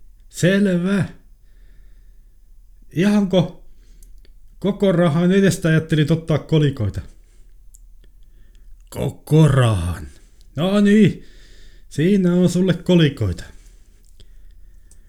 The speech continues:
Ja nyt mä pääsen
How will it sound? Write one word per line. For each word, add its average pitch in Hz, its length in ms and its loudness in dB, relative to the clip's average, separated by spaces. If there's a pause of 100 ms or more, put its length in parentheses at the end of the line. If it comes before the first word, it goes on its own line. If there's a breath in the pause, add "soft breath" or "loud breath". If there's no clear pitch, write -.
(840)
Ja 101 240 -4
nyt 180 460 4
mä 117 140 0
pääsen 117 760 -2